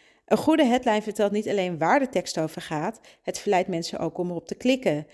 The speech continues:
wanneer ze deze bijvoorbeeld tegenkomen in de Search Engine Results page.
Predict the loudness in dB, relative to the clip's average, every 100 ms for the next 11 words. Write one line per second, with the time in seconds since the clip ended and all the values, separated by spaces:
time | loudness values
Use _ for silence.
0 | -20 _ -2 0 0 -6 -2 2 2 0
1 | -8 -6 -6 0 0 0 -2 -2 0 -2
2 | -4 -4 -4 -4 -4 0 2 2 2 0
3 | -2 -2 -4 -6 -6